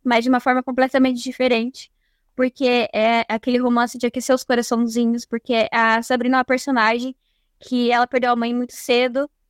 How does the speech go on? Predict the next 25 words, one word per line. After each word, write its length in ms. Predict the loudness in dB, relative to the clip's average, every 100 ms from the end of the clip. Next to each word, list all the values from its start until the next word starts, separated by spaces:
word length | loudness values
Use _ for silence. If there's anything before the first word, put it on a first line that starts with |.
| _ _ -2
e 120 | 2
ela 120 | 2
é 20 |
super 260 | 0 -2 -2
estudiosa, 720 | -2 -2 2 2 4 2 -2
super 260 | -4 -4 -4
inteligente, 720 | -2 0 2 2 2 -2 0
nunca 240 | 0 0
pensou 280 | -2 -2 -2
em 80 | -2
ter 120 | 0
relacionamento, 1120 | 2 0 -2 -2 2 2 2 -2 -2 0 0
nunca 220 | -2 -4 -4
pensou 320 | -6 -4 0
nada. 500 | 2 4 2 0 -8 _ _ -2
Aí 140 | 2 2
ela 120 | 0
tem 160 | -2
que 60 | -8
se 140 | -4
mudar, 640 | -2 -2 0 2 4 2 0
e 120 | 0
daí 120 | 0 0
ela 140 | 0
conhece, 580 | -2 -2 -2 -4 -8